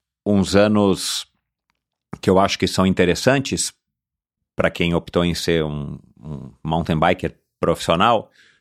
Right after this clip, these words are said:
por conta de, dessa, do efeito Avancini, né? Muita gente já fala do efeito Avancini, mesmo ele estando aí,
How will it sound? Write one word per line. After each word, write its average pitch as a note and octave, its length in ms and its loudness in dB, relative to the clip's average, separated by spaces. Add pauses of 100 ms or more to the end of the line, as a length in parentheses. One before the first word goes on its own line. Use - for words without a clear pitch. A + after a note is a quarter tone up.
(200)
por A2+ 140 2
conta A2+ 360 0
de, F#2+ 320 0
dessa, F#2 680 0 (880)
do F2 160 2
efeito G#2+ 420 2
Avancini, G2 720 0
né? F#2+ 140 2
Muita E2+ 260 -2
gente F2 200 -6
já F2+ 120 2
fala E2+ 300 0
do E2+ 100 0
efeito E2+ 580 -4
Avancini, F2 720 0
mesmo E2 300 0
ele F2 100 2
estando F2 360 0
aí, E2 260 0